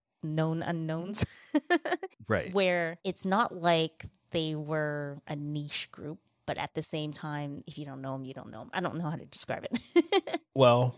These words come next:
Speaker 2: just like I was saying,
Speaker 1: Mm-hmm.
Speaker 2: they broke up just as things started to
Speaker 1: True.
Speaker 2: blow up. So Casey and JoJo rode that wave, whereas
Speaker 1: Right.
Speaker 2: Jodeci kinda gets forgotten about.
Speaker 1: That's true.
Speaker 2: Even though they helped everybody who did blow up after that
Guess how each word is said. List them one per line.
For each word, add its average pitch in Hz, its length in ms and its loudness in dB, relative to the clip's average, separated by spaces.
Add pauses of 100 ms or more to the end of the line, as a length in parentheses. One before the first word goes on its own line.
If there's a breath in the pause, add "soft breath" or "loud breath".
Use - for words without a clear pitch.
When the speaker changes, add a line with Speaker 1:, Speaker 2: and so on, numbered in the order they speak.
Speaker 2:
just 101 220 2
like 92 160 0
I 73 40 -2
was 92 140 -4
saying, 110 400 2 (100)
Speaker 1:
Mm-hmm. 98 360 -10
Speaker 2:
they 101 260 0
broke 101 380 -2
up - 280 4 (140)
just - 420 4
as 92 320 0 (220)
things 92 240 -2
started 90 400 0
to - 60 -2
Speaker 1:
True. - 160 4
Speaker 2:
blow - 120 4
up. 95 160 2 (100)
So 107 200 2
Casey 117 380 4
and 92 120 0
JoJo 110 560 6
rode 92 320 2
that 76 200 0
wave, 85 420 0
whereas 87 260 4
Speaker 1:
Right. 151 300 -2 (280)
Speaker 2:
Jodeci 101 840 2
kinda 90 240 -6
gets 90 200 -2
forgotten 92 380 -2
about. - 380 -4
Speaker 1:
That's - 200 -14
true. - 400 -12
Speaker 2:
Even 107 240 4
though 101 180 8
they 107 180 8
helped - 600 4
everybody 104 520 4
who 120 180 4
did 117 380 6
blow 139 260 8
up 151 160 8
after 151 320 2
that 160 260 2